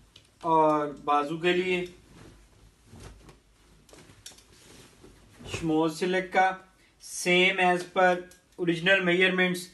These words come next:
same as per original size आपका तैयार होंगे अल्हम्दुलिल्लाह। Same fabric और quality Wears, Breezy net के ऊपर ये इसकी front की yoke है, Breezy net है,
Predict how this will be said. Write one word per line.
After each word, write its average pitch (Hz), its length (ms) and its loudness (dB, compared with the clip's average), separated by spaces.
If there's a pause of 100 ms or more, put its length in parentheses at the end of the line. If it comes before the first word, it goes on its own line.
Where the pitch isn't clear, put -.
(180)
same 180 420 0
as 175 240 2
per 180 260 4 (2000)
original 170 420 -2
size 175 380 4
आपका 170 340 4
तैयार 165 340 4
होंगे 170 220 2
अल्हम्दुलिल्लाह। 170 680 2 (360)
Same 185 420 2
fabric 175 500 4
और 180 120 2
quality 170 500 2 (600)
Wears, 190 380 6 (140)
Breezy 180 460 4
net 185 280 0
के 202 80 0
ऊपर 185 440 0
ये 180 140 4
इसकी 180 280 -2
front 175 340 0
की 190 140 -6
yoke 156 340 4
है, 190 100 2 (1600)
Breezy 170 540 0
net 180 300 2
है, 190 320 0